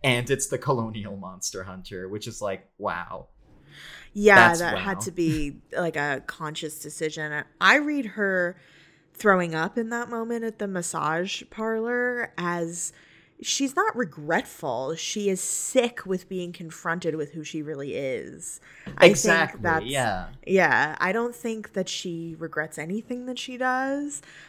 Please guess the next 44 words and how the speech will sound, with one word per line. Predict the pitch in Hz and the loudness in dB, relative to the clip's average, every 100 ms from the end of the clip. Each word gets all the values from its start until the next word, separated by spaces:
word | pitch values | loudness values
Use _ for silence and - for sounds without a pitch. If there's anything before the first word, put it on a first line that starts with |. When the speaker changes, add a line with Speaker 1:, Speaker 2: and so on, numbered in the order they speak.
| - | -2
Speaker 2:
um, | 180 175 165 | 2 2 0
because | 175 196 170 | -2 -2 -2
like | 175 175 | -4 -6
you | 170 | -10
said, | - 175 170 160 | -6 0 0 0
if | - 156 | -2 -6
she | - 160 | -8 -10
did | 147 175 175 156 | -2 0 2 10
Speaker 1:
But | 180 180 | 12 12
she, | - 214 | 6 0
Speaker 2:
even | 196 165 165 - - | 0 -2 -6 -8 10
Speaker 1:
but | 185 - | 10 10
in | 175 | 6
that | 175 202 | 8 8
environment, | 190 151 156 180 165 135 | 8 4 6 8 6 2
she | 117 139 | -2 -4
sees | 131 156 151 | -4 -6 -2
it | 143 117 - | -2 -4 -6
so | - - 147 135 | -6 4 4 6
plainly | 135 - 143 147 127 107 101 95 95 - | 6 6 4 -2 -2 -4 -4 -6 -8 -4
in | 120 | -4
how | 117 120 113 110 107 107 107 | -2 0 0 0 -4 -8 -6
the | 120 | -4
women | 117 123 117 113 110 107 101 _ | 0 -2 -2 -4 -4 -12 -16 _
are | 113 | 2
reduced | 113 110 107 113 - - | 2 -4 -4 -6 -6 -10
to | 110 | -4
just | 113 104 - - _ | -2 -2 -6 -16 _
numbers | 113 110 113 104 98 92 - | -4 0 0 -2 -8 -8 -12
to | 117 | -12
pick | - 110 - | -6 -6 -6
from, | 98 87 90 107 - - - _ | -10 -8 -10 -12 -16 -20 -20 _
which | 147 147 - | 8 8 8
she | - - 175 | -4 -2 -2
very | 143 147 147 | 2 0 0
much | 139 131 | -4 -6
did | 131 127 | -2 2
all | 120 | 2
the | 117 | 2
time | 101 131 139 113 | -4 0 0 0
with | 110 101 | -4 -8
her | 101 107 107 104 101 | -8 -8 -8 -8 0
auditioning | 127 113 139 139 127 107 110 | 2 2 2 2 0 -4 0
process. | 120 95 - 85 82 - - | 2 2 -2 -12 -12 -10 -10